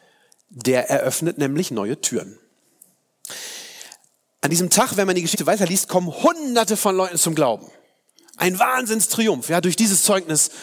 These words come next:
von dem geheilten Mann. Hunderte kommen zum Glauben. Das Dumme ist, Petrus und Johannes, die kommen ins Gefängnis. Die werden verhaftet,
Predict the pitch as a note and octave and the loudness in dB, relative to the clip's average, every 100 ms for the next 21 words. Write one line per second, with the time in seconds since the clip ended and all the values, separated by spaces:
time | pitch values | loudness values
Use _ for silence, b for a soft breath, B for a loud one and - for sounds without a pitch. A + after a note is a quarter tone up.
0 | B D#3+ D3+ C#3+ C3 B2 A#2+ G#2+ G#2+ D#4 | B 0 0 0 0 -2 -2 -8 0 2
1 | C4 G#3+ F#3+ G3+ F3 E3+ D#3 C#3+ A#2 B | 2 0 0 -2 0 0 2 2 0 B
2 | B B B B B B _ _ _ _ | B B B B B B _ _ _ _
3 | _ _ _ _ - - C#3 E3+ G3 D#3+ | _ _ _ _ -12 -4 0 0 0 0
4 | D3 - F3 E3 B2+ A#2 F#3+ C4+ F3 - | -2 0 -2 -2 -4 0 0 0 -2 -4
5 | - _ _ B2+ C3 D3 C#3+ - - D3+ | -6 _ _ -8 -2 -2 -2 -4 -4 -4
6 | - - _ _ _ _ _ _ _ _ | -6 -14 _ _ _ _ _ _ _ _
7 | _ _ _ _ B B B B B - | _ _ _ _ B B B B B -2
8 | D3 F3+ G3+ A3 G3+ - - - | 2 2 2 0 0 -2 -6 -14